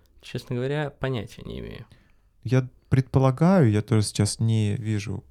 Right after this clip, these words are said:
Speaker 2: перед глазами с-, сайт, но я думаю, что он будет скорее говорить о денежных каких-то реформах или о
Speaker 1: Ну, как и любой другой
Speaker 2: фиате.
Speaker 1: экономист.
Speaker 2: Да.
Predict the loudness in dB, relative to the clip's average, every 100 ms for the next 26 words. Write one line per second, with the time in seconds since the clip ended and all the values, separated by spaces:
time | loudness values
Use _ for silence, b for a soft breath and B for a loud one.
0 | -12 -6 -6 -4 -2 -2 -2 -6 -16 -8
1 | 0 0 0 -2 0 0 0 -2 -2 -4
2 | -2 -4 -6 -12 -6 -2 -2 0 0 0
3 | -2 -16 _ -6 -4 -4 -10 -6 -4 -4
4 | -6 -10 -10 -20 -20 -12 -8 -8 -6 -2
5 | -2 -2 -8 -10 -10 b b b -14 -8
6 | -4 -4 -8 b _ -6 -4 -4 -4 -4
7 | -2 0 2 0 0 -2 -2 -6 -12 -20
8 | -16 -8 -6 -8